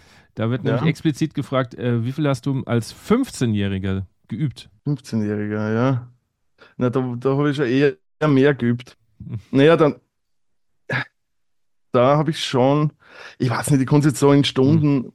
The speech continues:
Speaker 2: ich hab eher so projektbezogen geübt, also wenn jetzt ein, ein Vorspielabend angestanden ist oder so, aber ich hab grundsätzlich dann schon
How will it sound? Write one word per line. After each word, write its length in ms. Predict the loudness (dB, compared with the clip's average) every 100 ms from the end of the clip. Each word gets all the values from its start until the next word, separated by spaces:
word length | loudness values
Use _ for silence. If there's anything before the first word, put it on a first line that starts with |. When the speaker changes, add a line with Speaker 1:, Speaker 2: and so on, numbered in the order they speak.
| _ _
Speaker 2:
ich 140 | -6 -4
hab 120 | 0
eher 280 | 2 4 4
so 180 | 2 0
projektbezogen 920 | 0 2 2 0 -4 0 2 4 4
geübt, 380 | 6 4 4 2
also 300 | 4 2 2
wenn 140 | 0
jetzt 160 | 0 0
ein, 420 | 0 0 -2 -2
ein 80 | -4
Vorspielabend 640 | -4 -2 2 4 4 2
angestanden 560 | 0 -2 -2 0 2 2
ist 120 | 0
oder 100 | 0
so, 160 | 2
aber 120 | 4 6
ich 80 |
hab 160 | 4 2
grundsätzlich 540 | 0 2 0 -2 -4
dann 200 | 0 0
schon 340 | 2 2 2